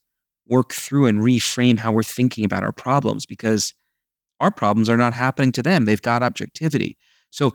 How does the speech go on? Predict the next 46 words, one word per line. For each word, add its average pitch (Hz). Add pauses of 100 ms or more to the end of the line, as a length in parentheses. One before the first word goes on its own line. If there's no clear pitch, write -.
(120)
if 127
you 165
came 160
to -
me 147
with 131
a 120
problem, 131
I'd 110
take 143
some 127
time 117
to 110
listen 123
and 107
hear 117
you 98
out. 139 (400)
And 135
then 165
at 143
some 170
point 143
where 123
I 117
see 151
an 131
opening 127
in 110
the 107
conversation, 110
I 131
might, 127
"Well, 175
you 190
know, 175 (380)
this 240
happened 208
to 131
me 127
once 101
before. 107
Here's 156
how 117
I 101
addressed, -